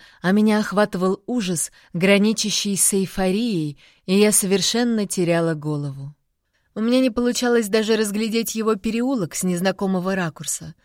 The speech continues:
Сверху квартал казался совсем крошечным, выглядел мелкой иллюстрацией в старой книге сказок, узором из переплетающихся листьев на страницах.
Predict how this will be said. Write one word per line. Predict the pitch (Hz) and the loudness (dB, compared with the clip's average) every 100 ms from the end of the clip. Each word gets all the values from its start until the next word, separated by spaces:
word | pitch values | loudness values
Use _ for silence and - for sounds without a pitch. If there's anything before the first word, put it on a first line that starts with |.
| _ _ _ - | _ _ _ -6
Сверху | - 220 240 - | 2 4 4 2
квартал | 185 185 190 214 214 | -4 0 0 2 2
казался | 202 190 196 202 196 | 2 0 2 0 -2
совсем | 180 190 - 208 | -4 -4 -6 -6
крошечным, | 202 226 254 - - 165 147 139 - - - | -4 -2 -2 -4 -8 -6 -8 -10 -18 -18 -2
выглядел | 202 202 208 180 196 | 0 2 0 0 0
мелкой | 196 208 202 208 196 - | 0 0 -2 -4 -8 -4
иллюстрацией | 190 185 - 214 214 - - 156 156 | -2 -2 -4 -6 -6 -6 -6 -4 -4
в | |
старой | - 196 196 170 | -4 -4 -4 -4
книге | 170 175 170 | -4 -4 -2
сказок, | 170 - 156 156 143 - _ _ _ _ | -4 -4 -6 -8 -10 -14 _ _ _ _
узором | - 196 196 208 202 | -4 0 2 2 0
из | 190 180 - | -2 -4 -4
переплетающихся | 185 175 170 175 170 196 185 - 170 - 170 | -2 -4 -2 -4 -4 -4 -4 -4 -6 -6 -4
листьев | 156 180 208 - 185 170 | -4 -4 -6 -10 -10 -10
на | - 170 | -8 -6
страницах. | - 165 165 147 143 - 156 143 | -6 -6 -6 -6 -8 -10 -14 -18